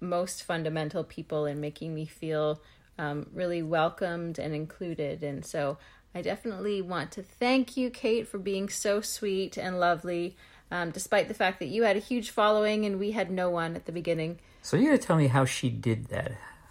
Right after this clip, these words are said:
Speaker 2: How did she make you feel that way?
Speaker 1: Oh, goodness. I don't remember. But, uh,
Speaker 2: Really?
Speaker 1: like, specifically, I don't <laughs> remember. But, um, no, she would just say, you know, nice, encouraging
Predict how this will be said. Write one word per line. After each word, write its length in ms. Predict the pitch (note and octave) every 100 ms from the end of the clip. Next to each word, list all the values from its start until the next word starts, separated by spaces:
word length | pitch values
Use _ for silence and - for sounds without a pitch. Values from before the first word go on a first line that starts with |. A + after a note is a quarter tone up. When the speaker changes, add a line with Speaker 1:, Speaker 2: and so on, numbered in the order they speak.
| -
Speaker 2:
How 80 | C#3
did 180 | C#3+ B2+
she 240 | - B2+
make 380 | A2+ G#2+ - -
you 80 | -
feel 320 | - - E2 -
that 160 | -
way? 260 | G#2+ - A#2+ _ D4
Speaker 1:
Oh, 40 | F#3+
goodness. 400 | - E3 D#3 D#3 -
I 60 |
don't 200 | F#3+ G3+
remember. 520 | F#3+ E3 D#3 D#3 D#3 D3+
But, 200 | - F3+
uh, 260 | - - - A#3
Speaker 2:
Really? 240 | F4+ F4+
Speaker 1:
like, 180 | B3 A#3+
specifically, 680 | - E4+ D4+ D4 G3 F#3+
I 80 | F3
don't 160 | G3 D3
<laughs> 20 |
remember. 240 | A#3+ D4+ - - D4 D4
But, 200 | D4+ D4+ - - - -
um, 360 | - B3 B3+ C4 - - -
no, 80 | C5
she 160 | D4 E4
would 140 | D#4
just 180 | D#4+ -
say, 280 | E4 C#4 C#4
you 140 | C#4
know, 140 | C4 B3+
nice, 420 | A#3+ A3 A3 -
encouraging 1000 | B3 - G#3 F#3+ F#3 F#3+ F3+ F3 F3